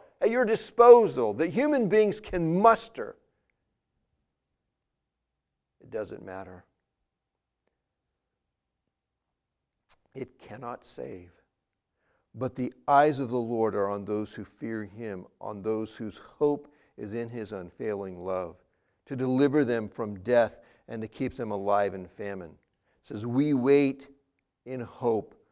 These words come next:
for the Lord. He is our help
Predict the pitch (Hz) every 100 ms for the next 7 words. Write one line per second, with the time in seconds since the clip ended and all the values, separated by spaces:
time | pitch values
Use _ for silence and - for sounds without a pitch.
0 | _ _ - 110 107 107 120 117 101 85
1 | - 143 147 135 117 113 110 104 - -
2 | 156 120 -